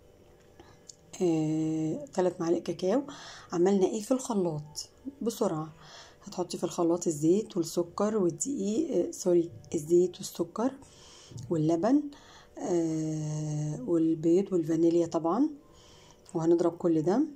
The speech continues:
وبعدين هنجيب الدقيق، تلات كوبايات دقيق هننخلهم، وهننزل بالتدريج، آه، بالخليط. الخ-، يعني هتجيبي الخليط من ال-، اللي ضربناه كله في الخلاط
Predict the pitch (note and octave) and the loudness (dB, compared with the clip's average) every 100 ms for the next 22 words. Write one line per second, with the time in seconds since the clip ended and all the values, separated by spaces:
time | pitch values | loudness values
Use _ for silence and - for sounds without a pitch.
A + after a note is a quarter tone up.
0 | - F#3 F3 E3 D#3 E3 E3 D#3+ D#3 E3 | -6 -2 0 0 4 4 4 0 2 2
1 | D#3 C#3+ C#4+ D3+ B2+ F3 F3 - E3 E3 | 2 -2 -4 -4 -2 0 -2 -4 0 0
2 | - E3+ E3+ F3 E3+ - F3 F3 C4 C#4+ | 2 -4 -2 0 -2 2 2 4 2 0
3 | - - - - - - - E3+ E3+ F3+ | -12 -20 -20 -20 -20 -20 -2 2 4 4
4 | E3 D#3 F3 - E3 D3 E3+ E3+ D3+ - | 4 2 0 0 -2 2 4 4 0 -4
5 | D#3+ D3+ D3+ E3+ - D#3+ D#3+ C4+ - - | -2 -2 -2 -2 -2 -2 0 0 -4 -14
6 | - _ - D#3 - - - D#3+ D#3 D#3 | -14 _ -14 -10 -8 -6 -4 -2 -2 -4
7 | D3+ G3 F#3+ - E3+ F#3 F#3+ E3+ D#3 D#3 | -4 -2 -2 0 0 0 4 4 4 2
8 | D#3 D#3 - E3+ E3 E3+ E3 A3 C4 - | 0 -2 -2 -2 -2 -2 -2 -4 -6 -2
9 | E3 E3+ F3 F#3 E3+ E3 E3+ E3+ A3+ D#4+ | 2 2 2 0 0 -2 0 2 2 0